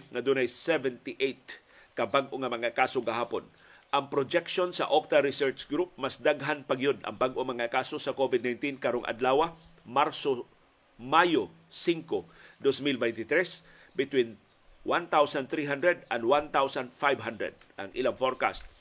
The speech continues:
nga bag-o mga kaso karong adlaw. Ang good news dinhi sa ato Sugbo ug Central Visayas, nagpabilin nga ubos ang atong bag-o mga kaso. Sukwahis na hitabo sa Metro Manila, sa Rizal, sa Cavite,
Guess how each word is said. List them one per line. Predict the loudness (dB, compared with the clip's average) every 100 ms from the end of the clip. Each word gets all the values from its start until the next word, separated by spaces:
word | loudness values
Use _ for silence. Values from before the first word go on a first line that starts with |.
| -10
nga | -6
bag-o | -4 -4 -4
mga | -4 -2
kaso | 2 2 0
karong | -2 -2 -2
adlaw. | -2 0 0 -2 -10 -20 -20 -20 -20 2
Ang | 2 6
good | 4 4
news | 4 2
dinhi | 2 0
sa | 2 2
ato | 0
Sugbo | 0 2 4
ug | 0
Central | 2 0 0
Visayas, | -2 0 0 0
nagpabilin | -2 0 0 0 0 -2 0
nga | 0 2
ubos | 2 2 2 -2 -8 -14 -20 -10 -4
ang | -2
atong | 0 2
bag-o | 2 2 0
mga | -4 -2 2
kaso. | 0 0 -4
Sukwahis | -2 4 4 4 0
na |
hitabo | 0 0 -2 -2
sa | -2
Metro | -2 -4 -2
Manila, | -2 0 2 0 -2 -18
sa | -6 -4
Rizal, | -2 4 6 4 0 -12
sa | -10 -4
Cavite, | -2 -2 0 2 2 -2